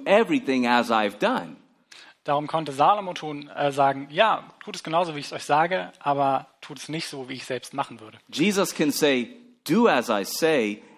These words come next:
Speaker 1: and do as I've done, because I've done all that I say to do."
Speaker 2: Jesus hingegen kann sagen, „Tut es so, wie ich's euch sage, und tut es auch so, wie ich selbst vorlebe.“
Speaker 1: In other words,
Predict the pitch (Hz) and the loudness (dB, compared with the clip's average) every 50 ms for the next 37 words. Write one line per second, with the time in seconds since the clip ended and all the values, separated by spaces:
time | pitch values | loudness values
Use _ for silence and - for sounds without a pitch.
0 | _ - 135 131 131 123 117 117 139 151 147 131 120 117 104 113 101 90 92 92 | _ 0 2 2 4 2 2 2 2 4 4 4 2 0 0 0 -2 -2 -2 -6
1 | - - 143 165 185 127 98 92 92 - - _ _ - 127 120 - 127 123 110 | -6 -6 -4 -2 -2 -2 -4 -6 -8 -12 -18 _ _ -4 -2 -2 -2 -2 -2 0
2 | 123 123 127 123 113 - 123 113 110 107 107 107 104 104 95 104 95 98 92 90 | 2 2 2 2 0 -2 -2 -2 -2 0 0 0 0 0 -2 -4 -4 -4 -6 -6
3 | - - - 104 98 92 - - 80 92 120 160 190 123 73 - _ _ _ _ | -6 -8 -6 -6 -8 -8 -10 -14 -14 -12 -10 -10 -10 -10 -12 -16 _ _ _ _
4 | _ _ _ _ _ - - - - _ _ _ _ - 147 175 190 180 160 - | _ _ _ _ _ -20 -20 -20 -20 _ _ _ _ -8 -6 -6 -6 -4 -4 -6
5 | 147 139 143 147 143 135 135 139 135 131 135 135 131 131 127 131 - - 175 165 | -4 -4 -2 -4 -4 -4 -4 -6 -6 -2 0 0 0 0 -2 -8 -12 -14 -14 -12
6 | 147 135 - - 156 147 131 135 139 131 - - - 120 - - 139 123 131 143 | -12 -10 -8 -8 -8 -8 -8 -8 -10 -10 -10 -12 -12 -12 -8 -6 -4 -4 -2 -4
7 | 139 151 160 175 - _ _ _ - 131 - - 160 139 127 - 139 - - - | -6 -8 -10 -12 -16 _ _ _ -16 -12 -12 -12 -12 -12 -12 -12 -14 -12 -10 -10
8 | 147 143 135 - 135 131 - - - 131 131 131 - - - - 160 151 139 131 | -10 -10 -10 -12 -14 -14 -12 -8 -6 -6 -6 -6 -8 -12 -10 -8 -8 -6 -6 -8
9 | 123 120 117 - _ _ _ _ _ _ _ - - - 113 131 156 160 139 117 | -10 -14 -18 -20 _ _ _ _ _ _ _ -14 -8 -4 -2 0 0 0 0 2
10 | 117 117 113 113 107 - - | 2 2 2 2 0 -2 -10